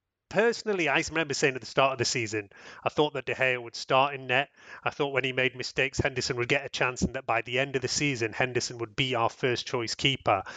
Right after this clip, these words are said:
Uh, Ole seems to have been a lot more loyal to De Gea this season than I expected. So, yeah, it's, I'm not sure myself where it's gonna go over here. So, I mean, Imran,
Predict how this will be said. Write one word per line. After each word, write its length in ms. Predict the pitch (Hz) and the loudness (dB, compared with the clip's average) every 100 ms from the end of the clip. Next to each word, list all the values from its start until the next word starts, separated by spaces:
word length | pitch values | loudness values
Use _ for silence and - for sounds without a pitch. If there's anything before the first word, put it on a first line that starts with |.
| - - - | -14 -14 -2
Uh, 280 | 113 110 131 | 0 2 2
Ole 540 | 143 160 156 147 131 | 2 2 0 0 -2
seems 480 | 120 - 160 160 147 | 2 2 2 -2 -6
to 100 | - | -2
have 100 | 127 | 0
been 160 | 131 120 | 2 2
a 80 | 117 | 2
lot 280 | 120 147 - | 0 -2 0
more 200 | 139 127 | 0 2
loyal 580 | 123 127 127 123 123 113 | 0 2 2 0 -2 -8
to 160 | - 127 | -10 -8
De 140 | 120 117 | -4 2
Gea 240 | 127 117 | 2 0
this 100 | 117 | -4
season 300 | - 131 117 | -4 -6 -4
than 160 | 117 113 | -2 2
I 100 | 117 | 2
expected. 800 | 123 - - 147 - - 107 - - - - - | 2 -2 0 0 0 -2 -2 -2 -10 -20 -20 -10
So, 160 | 131 | -8
yeah, 260 | 139 180 107 - | -2 0 0 -2
it's, 260 | 117 - | -4 -2
I'm 280 | 165 123 135 | 0 0 2
not 180 | 156 156 | 0 0
sure 180 | - 143 | 0 0
myself 440 | 139 - 175 147 - | 0 2 0 0 -2
where 140 | 127 | -2
it's 120 | 120 | 0
gonna 180 | 135 120 | 0 0
go 200 | 127 120 | 2 2
over 220 | 117 113 | 2 2
here. 180 | 117 110 | 4 2
So, 200 | - 127 | 0 0
I 80 | 117 | 0
mean, 140 | 123 | 0
Imran, 500 | 156 165 147 139 127 | -2 0 2 2 -2